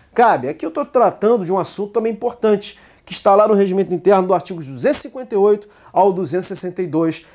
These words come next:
que tratam dos recursos cabíveis no âmbito do Tribunal de Contas do município.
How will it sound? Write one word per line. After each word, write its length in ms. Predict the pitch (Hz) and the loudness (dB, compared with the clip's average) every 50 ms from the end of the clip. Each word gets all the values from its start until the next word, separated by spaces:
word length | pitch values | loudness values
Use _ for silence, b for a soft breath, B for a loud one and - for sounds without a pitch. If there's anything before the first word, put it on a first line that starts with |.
| b | b
que 120 | _ - 165 | _ -18 -12
tratam 560 | - - 175 175 170 170 - 170 175 175 b b b b | -4 0 2 2 2 0 -2 -6 -6 -6 b b b b
dos 180 | - 170 175 131 | -4 -2 -2 0
recursos 840 | 135 175 180 180 - - - 214 262 262 208 185 - - 185 - - | 0 0 0 0 -4 -8 -4 -2 -2 0 -2 -2 -6 -6 -8 -8 -4
cabíveis 680 | - 175 165 131 147 175 180 165 160 180 175 175 b b b b b - | -2 -2 0 0 2 2 2 4 4 4 2 2 b b b b b -8
no 160 | 180 196 185 | -4 0 0
âmbito 240 | 175 175 175 175 175 | 0 0 -2 -4 -4
do 180 | 147 151 190 202 | 0 2 2 2
Tribunal 340 | 202 180 180 170 165 160 160 | 2 0 -4 -2 0 0 0
de 80 | 160 170 | -2 -2
Contas 340 | - 151 156 151 - 151 | -4 -4 -4 -4 -6 -6
do 120 | 127 156 156 | -6 -4 -2
município. 520 | 160 165 160 - - 202 208 - - - | -2 -2 -2 -4 -4 -6 -6 -8 -8 -12